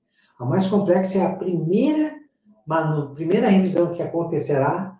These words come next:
após o término dessa fase. E aí é um salto grande. Imagina aquela primeira, aquela, aquela revisão em que o cara, a anterior, ele não pagou nada e agora ele tem que arcar, tanto com mão de obra, mais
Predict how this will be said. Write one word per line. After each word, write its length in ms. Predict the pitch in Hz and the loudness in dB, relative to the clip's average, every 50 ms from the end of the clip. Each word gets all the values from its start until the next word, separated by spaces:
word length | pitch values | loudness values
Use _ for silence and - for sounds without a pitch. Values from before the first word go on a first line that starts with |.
| _ _ _ _ _ | _ _ _ _ _
após 600 | - 165 175 170 - - 202 202 226 233 220 202 | -6 -4 -4 -4 -2 2 4 6 6 6 4 2
o 140 | 226 226 - - | -2 -4 -6 -4
término 520 | - 185 190 190 202 202 202 202 202 196 | -2 2 4 4 6 6 4 4 2 2
dessa 300 | 185 185 185 180 180 180 | 2 2 2 0 -2 -8
fase. 720 | - - - - 123 - 113 113 107 - - - - - _ _ _ _ _ _ _ _ _ _ _ _ _ _ _ _ _ _ _ _ _ _ | -12 -14 -14 -16 -14 -14 -14 -14 -16 -18 -20 -20 -20 -20 _ _ _ _ _ _ _ _ _ _ _ _ _ _ _ _ _ _ _ _ _ _
E 80 | 127 131 | -4 -2
aí 560 | 131 135 131 147 180 208 208 208 - - - - _ _ _ _ _ _ _ _ _ _ _ _ _ | 0 2 4 4 6 6 6 4 0 -6 -12 -18 _ _ _ _ _ _ _ _ _ _ _ _ _
é 140 | 170 160 185 | -4 -2 -2
um 100 | 226 240 | -2 -2
salto 560 | - - - - 156 131 131 127 - - 131 | -2 -6 -6 -4 -2 0 0 -2 -2 -4 -8
grande. 540 | 120 123 120 110 104 104 104 - - - - - _ _ _ _ _ _ _ - | -8 -8 -8 -8 -10 -12 -16 -18 -20 -20 -20 -20 _ _ _ _ _ _ _ -12
Imagina 280 | 120 135 175 202 208 | -6 -2 0 0 2
aquela 280 | 202 202 190 185 175 185 | 2 2 2 2 2 2
primeira, 440 | 180 175 160 151 151 156 165 165 156 | 0 0 0 0 0 -2 0 0 -2
aquela, 680 | 143 147 151 147 143 143 139 165 165 - 135 131 127 | -2 -2 -4 -4 -4 -4 -6 -8 -8 -10 -8 -8 -8
aquela 380 | - - 151 147 143 131 127 - | -8 -6 -6 -4 -4 -4 -4 -4
revisão 520 | 127 131 131 131 123 117 131 147 160 175 | -4 -4 -2 -2 -2 -2 -2 0 0 0
em 160 | 185 - - | -2 -2 -4
que 60 | - | -8
o 80 | 147 - | -10 -8
cara, 460 | - 135 127 123 113 - - - - - _ _ _ | -6 -6 -4 -4 -6 -6 -10 -16 -20 -20 _ _ _
a 80 | 135 135 | -4 -2
anterior, 440 | 143 147 139 147 151 147 151 151 143 | 0 0 0 0 0 2 2 4 4
ele 160 | 135 131 139 | 2 2 0
não 180 | 151 160 - | -2 -4 -4
pagou 260 | - 185 165 151 156 151 | -2 -2 -2 -2 -2 -2
nada 380 | 135 127 123 131 - 185 190 | -2 -2 -2 -2 -2 0 2
e 80 | 190 202 | 4 4
agora 300 | 202 196 185 190 196 196 | 4 4 4 2 2 2
ele 120 | 202 196 | 2 0
tem 140 | - 202 - | -2 -2 -2
que 60 | - | -2
arcar, 420 | 202 - - - 151 143 135 - - | -2 -2 -2 -4 -6 -6 -8 -8 -8
tanto 220 | 147 - - - | -8 -8 -8 -8
com 80 | - 170 | -6 -4
mão 180 | 160 165 170 | -4 -2 -2
de 80 | 151 151 | 0 0
obra, 340 | 147 151 151 180 185 175 156 | 2 2 4 2 2 0 0
mais 420 | 143 135 135 147 165 160 - | 0 0 0 0 -2 -4 -6